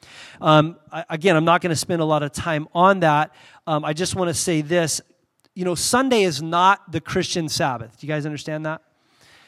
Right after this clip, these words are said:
Sunday is, like, not the new Sabbath. Like, we do Sabbath, we just do it on Sunday. The reality is, is that Jesus Christ fulfilled the Sabbath.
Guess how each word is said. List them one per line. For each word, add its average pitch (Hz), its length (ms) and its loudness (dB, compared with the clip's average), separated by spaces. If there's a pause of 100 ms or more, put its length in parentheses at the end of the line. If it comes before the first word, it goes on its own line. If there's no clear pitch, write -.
(140)
Sunday 226 440 0
is, 196 100 0
like, 180 180 0
not 170 200 -4
the 175 60 0
new 190 260 0
Sabbath. 147 520 -2
Like, 139 240 -8
we 156 120 -8
do 165 160 -4
Sabbath, 165 380 0
we 156 120 -2
just 147 200 -10
do 160 100 0
it 151 60 -2
on 131 120 -6
Sunday. 135 560 -8 (640)
The 170 120 -4
reality 220 500 2
is, 151 260 -2
is 151 220 -6
that 156 360 0 (340)
Jesus 226 500 0
Christ 165 600 -2
fulfilled 151 720 -6
the 127 100 -10
Sabbath. 101 560 -14